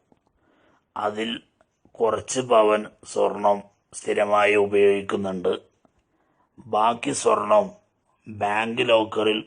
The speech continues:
കൊണ്ടുപോയി സൂക്ഷിക്കുകയാണെങ്കിൽ അതിന് സക്കാത്ത് കൊടുക്കേണ്ടതുണ്ടോ എന്നതാണ്. ആ വിഷയ സംബന്ധമായി പറയാനുള്ളത്, ഉപയോഗിക്കുന്ന ആഭരണത്തിൽ സക്കാത്ത് ഇല്ല. ഒരു പെണ്ണിന് നൂറ് പവൻ സ്വർണ്ണമുണ്ട്,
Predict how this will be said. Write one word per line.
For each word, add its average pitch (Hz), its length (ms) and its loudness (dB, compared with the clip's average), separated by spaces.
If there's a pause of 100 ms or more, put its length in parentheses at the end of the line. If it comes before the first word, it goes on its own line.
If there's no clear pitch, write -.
കൊണ്ടുപോയി 107 680 0
സൂക്ഷിക്കുകയാണെങ്കിൽ 95 1120 -6 (720)
അതിന് 107 460 -10
സക്കാത്ത് 101 540 -6
കൊടുക്കേണ്ടതുണ്ടോ 92 920 -6 (240)
എന്നതാണ്. 90 520 -6 (1600)
ആ - 120 -6
വിഷയ 117 400 0
സംബന്ധമായി 110 680 0
പറയാനുള്ളത്, 98 800 0 (1400)
ഉപയോഗിക്കുന്ന 131 760 -2 (140)
ആഭരണത്തിൽ 110 800 2
സക്കാത്ത് 98 600 0
ഇല്ല. 90 200 -6 (1080)
ഒരു 123 200 0
പെണ്ണിന് 127 520 -2
നൂറ് 127 460 0
പവൻ 113 340 2
സ്വർണ്ണമുണ്ട്, 101 600 -2